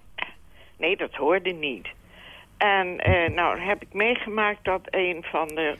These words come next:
Er kwam een hoogleraar op een gegeven ogenblik de zaal op.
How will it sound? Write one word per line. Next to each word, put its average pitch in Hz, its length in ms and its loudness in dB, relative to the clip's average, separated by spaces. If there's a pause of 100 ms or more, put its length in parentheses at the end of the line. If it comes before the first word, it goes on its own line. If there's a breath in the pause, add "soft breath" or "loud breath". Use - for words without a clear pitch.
(140)
Er 147 120 -6
kwam 147 240 0
een 143 60 -6
hoogleraar 151 680 0
op 151 140 -6
een - 60 -18
gegeven 160 380 0
ogenblik 165 440 -2 (140)
de 139 100 -10
zaal 160 360 0
op. 180 300 -4